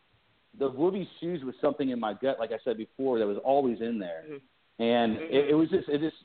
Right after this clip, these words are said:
Speaker 1: it just really struck me. It was like the synergy that was going on at the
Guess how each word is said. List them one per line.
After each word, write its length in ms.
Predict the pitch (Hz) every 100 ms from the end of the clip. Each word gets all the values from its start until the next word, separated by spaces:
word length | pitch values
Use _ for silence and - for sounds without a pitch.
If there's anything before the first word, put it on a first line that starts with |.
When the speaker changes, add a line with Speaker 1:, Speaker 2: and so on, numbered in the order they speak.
| _ 131
Speaker 1:
it 140 | 143 165
just 120 | -
really 240 | 151 170 - -
struck 300 | 147 175 107
me. 180 | 95
It 20 | 101
was 120 | 98
like 160 | 107 - _ _ _ _ _
the 80 | 131 -
synergy 460 | 151 156 151 151 160
that 100 | 147
was 120 | 131 -
going 200 | 139 139
on 180 | 139 151
at 100 |
the 80 | 147